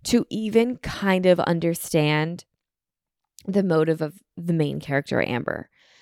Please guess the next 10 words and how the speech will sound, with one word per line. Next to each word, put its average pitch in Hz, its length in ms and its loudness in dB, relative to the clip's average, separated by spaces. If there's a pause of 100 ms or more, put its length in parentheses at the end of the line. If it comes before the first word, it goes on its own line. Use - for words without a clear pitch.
(420)
um, 175 340 2
which 202 420 4
I 175 220 4
found 196 420 0 (140)
very 180 400 2
slow 202 320 0
moving 185 500 0
and 170 200 -2
incredibly 170 520 -2
frustrating. - 840 -4